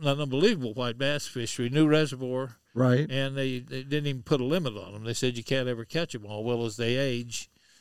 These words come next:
Speaker 2: Right.
Speaker 1: th-, it's not quite, they're not as abundant as they were, but it was a
Speaker 2: That's
Speaker 1: it,
Speaker 2: right.
Speaker 1: it was a phenomenal fishery.
Speaker 2: Yeah,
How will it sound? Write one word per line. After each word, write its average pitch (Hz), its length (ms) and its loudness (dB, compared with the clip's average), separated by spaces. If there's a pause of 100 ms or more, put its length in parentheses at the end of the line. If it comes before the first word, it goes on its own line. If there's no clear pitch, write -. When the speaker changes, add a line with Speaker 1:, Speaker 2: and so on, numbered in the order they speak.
(120)
Speaker 2:
Right. 127 400 4
Speaker 1:
th-, 135 200 -6
it's 127 260 -4
not 143 220 -4
quite, 131 280 -4
they're 123 140 -4
not 135 200 0
as 113 120 -6
abundant 123 420 -2
as 110 140 -4
they 113 120 0
were, 120 280 2
but 104 220 -6
it 143 180 0
was 120 180 -6
a 107 180 -6 (460)
Speaker 2:
That's 123 240 4
Speaker 1:
it, 139 40 2
Speaker 2:
right. 131 360 0
Speaker 1:
it 135 120 -6
was 131 160 -6
a 117 80 -8
phenomenal 127 520 -2
fishery. 98 440 -8 (480)
Speaker 2:
Yeah, 139 220 12